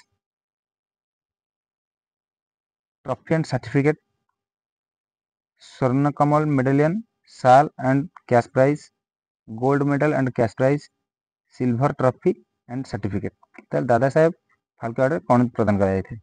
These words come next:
ସେଥିରେ? ଆମେ ଜାଣିଲେ କ୍ୟାଶ ଅନୁସାରେ ଦଶ ଲକ୍ଷ ଟଙ୍କା ଦିଆଯାଉଛି, ତା, ତା ସହିତ ଆଉ କ'ଣ ଦିଆଯାଉଛି? ସଠିକ୍ ଆନ୍ସର ହେଲା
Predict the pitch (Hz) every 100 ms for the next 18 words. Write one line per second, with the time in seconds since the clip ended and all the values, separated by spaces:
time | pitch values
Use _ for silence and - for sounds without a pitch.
0 | _ 90 90 101 _ _ _ _ _ _
1 | _ 143 151 160 170 - 139 147 165 160
2 | 240 _ - 160 175 220 - _ _ _
3 | 120 127 - 156 160 165 165 170 170 214
4 | - 156 156 156 151 156 180 180 180 180
5 | - 254 - _ _ _ _ _ _ _
6 | _ _ _ _ _ _ _ _ _ _
7 | 659 _ _ _ _ _ _ _ _ _
8 | _ _ _ _ _ _ _ _ _ _
9 | _ 127 143 143 123 139